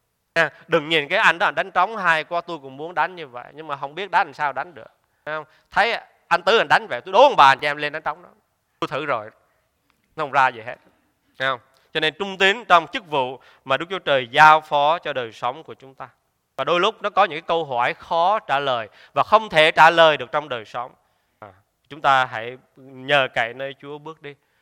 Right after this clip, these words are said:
Và tôi, à, nghĩ rằng nếu ông bà anh chị em, à, có bệnh tật trong thân thể, thường thường không được khỏe mạnh,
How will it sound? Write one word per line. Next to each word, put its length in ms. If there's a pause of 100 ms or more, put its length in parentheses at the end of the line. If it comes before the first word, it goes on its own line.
(140)
Và 80
tôi, 320
à, 280
nghĩ 220
rằng 260 (380)
nếu 140
ông 140
bà 160
anh 120
chị 100
em, 340
à, 220 (300)
có 520 (220)
bệnh 220
tật 240 (360)
trong 300
thân 260
thể, 300 (440)
thường 180
thường 340
không 280
được 180
khỏe 200
mạnh, 240